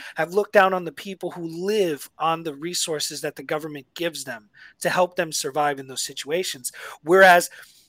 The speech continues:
I came from one of those households. My family was on food stamps. We stood in line for free food. Some people reproduce because the concept of not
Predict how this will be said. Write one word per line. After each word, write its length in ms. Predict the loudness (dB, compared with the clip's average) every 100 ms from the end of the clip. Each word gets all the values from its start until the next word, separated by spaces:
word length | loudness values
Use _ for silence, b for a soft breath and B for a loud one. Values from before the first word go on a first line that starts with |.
| _ _ _
I 220 | 6 6
came 420 | 4 -2 -4 -4
from 240 | -2 -2 0
one 160 | -2
of 120 | -4 -4
those 220 | -4 0
households. 580 | 4 4 2 -8 -12 -16 -6
My 280 | 0 0
family 600 | 0 0 2 2 -2 -8 -12 -20 -20 _ _ _ _ -12
was 160 | -4
on 180 | 0 -2
food 240 | -2 -4 -4
stamps. 360 | -6 -6 -10
We 120 | -8 -4
stood 340 | -2 2 0
in 100 | 0
line 280 | 0 0 -2
for 160 | -8
free 260 | -10 -10 -10
food. 400 | -6 -4 -4 -8 b b b b b b _
Some 420 | 0 6 8 6
people 440 | 0 -10 -6 -2 -2
reproduce 1120 | -4 -6 -6 -8 -6 -6 -4 -6 -8 -8 -10 _ _ _ _ _ _
because 380 | -6 2 2 2
the 100 | -6
concept 800 | -6 4 4 6 2 -2 -2 -6
of 200 | -8 -4
not 260 | -2 -2